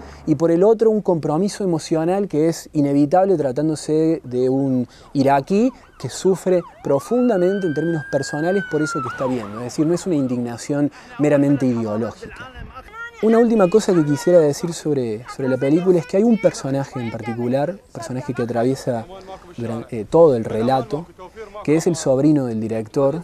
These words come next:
Haidar se llama, un chico de aproximadamente once o doce años, que tiene una lucidez enorme, que sabe perfectamente lo que está sucediendo en su país, eh, y no solamente eso, sabe pensarlo y sabe decirlo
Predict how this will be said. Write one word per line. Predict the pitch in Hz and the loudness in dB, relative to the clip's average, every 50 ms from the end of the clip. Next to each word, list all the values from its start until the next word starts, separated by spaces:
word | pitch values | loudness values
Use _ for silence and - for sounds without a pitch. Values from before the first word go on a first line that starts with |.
| - - - | -10 -8 -6
Haidar | 127 113 113 113 127 139 135 147 151 | -4 -2 0 0 0 0 0 -2 -6
se | - - 123 | -8 -10 -6
llama, | 113 139 147 156 160 170 180 180 | -4 -4 -2 0 2 2 2 0
un | 151 135 143 | 0 -4 -8
chico | - - - 151 156 147 | -12 -12 -6 -2 0 0
de | 131 113 | 0 0
aproximadamente | 107 110 123 117 - - 127 123 131 135 123 127 131 131 123 127 120 | -2 -4 -6 -8 -8 -8 -6 -4 -4 -2 -2 -2 -2 -2 -2 -2 -4
once | 127 143 143 135 - - 120 | -4 -4 -4 -6 -8 -10 -8
o | 120 | -8
doce | 127 135 131 - 147 143 | -6 -8 -6 -6 -6 -4
años, | 143 143 139 143 156 185 175 160 160 160 170 - - - - - | -4 -2 -2 -4 -4 -6 -10 -16 -20 -20 -20 -20 -20 -20 -8 -6
que | - | 0
tiene | 123 156 185 208 196 | 4 4 6 6 6
una | 175 170 175 175 175 165 135 - | 4 4 4 4 2 2 0 -2
lucidez | 139 131 131 123 - - 131 127 151 196 202 - - 127 | -4 -4 -4 -4 -4 -2 0 2 4 2 2 0 -2 -6
enorme, | 117 123 127 123 123 120 131 151 | -6 -4 -4 -4 -4 -4 -4 -6
que | 151 156 | -6 -10
sabe | 151 - - 131 127 120 | -12 -10 -8 -6 -6 -6
perfectamente | - 123 117 120 - - 214 202 - - 143 139 143 143 139 135 127 | -8 -10 -12 -10 -4 -4 -4 -4 -4 -6 -6 -4 -2 -2 -2 -2 -4
lo | 117 117 | -6 -6
que | 110 - | -10 -14
está | - - 127 | -16 -16 -16
sucediendo | 120 - 139 - - 123 117 117 123 131 131 127 | -12 -12 -12 -12 -10 -8 -8 -6 -4 -4 -4 -6
en | 123 | -6
su | - - 123 | -8 -10 -10
país, | - 120 117 120 127 143 170 175 - - - - - - - - - - - | -6 -4 -2 0 0 0 0 -2 -4 -12 -20 -20 -20 -20 -20 -20 -20 -14 -10
eh, | 123 120 120 131 | -6 -4 -2 0
y | |
no | 143 151 | -2 -2
solamente | - - 170 156 156 147 135 151 175 | 0 0 0 2 2 2 2 2 2
eso, | 160 - 131 117 | 0 0 -4 -12
sabe | - - 147 147 151 143 | -8 -4 -2 0 0 0
pensarlo | 135 - 117 117 117 - - 165 165 170 156 | -2 -6 -8 -8 -10 -6 -4 -2 -2 -2 -2
y | - | -4
sabe | - 143 143 139 131 | -4 -6 -4 -4 -4
decirlo | 120 113 113 - - 180 175 143 123 113 107 104 | -6 -8 -10 -8 -2 -2 0 0 -2 -4 -6 -8